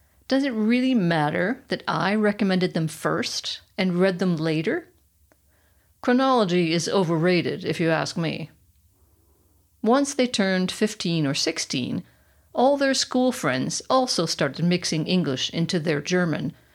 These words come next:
thanks to the omnipresence of English in Germany, so they did it too. But by that age, both languages were firmly anchored in their brains.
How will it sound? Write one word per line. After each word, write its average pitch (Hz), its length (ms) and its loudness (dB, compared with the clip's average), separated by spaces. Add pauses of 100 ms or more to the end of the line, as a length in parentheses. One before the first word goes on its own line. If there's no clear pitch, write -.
(200)
thanks 208 320 0
to - 120 -2
the 190 180 -2
omnipresence 170 800 0
of 160 140 -2
English 160 480 -2
in 160 140 -2
Germany, 170 560 0 (460)
so 262 180 0
they 262 200 2
did 156 180 0
it 165 140 -2
too. 185 400 -2 (960)
But 247 160 0
by 226 160 4
that 226 220 4
age, - 480 -4 (180)
both 262 220 2
languages 180 720 0
were 165 120 2
firmly 202 580 0
anchored 160 500 -2
in 143 140 -2
their 151 140 0
brains. 151 640 -2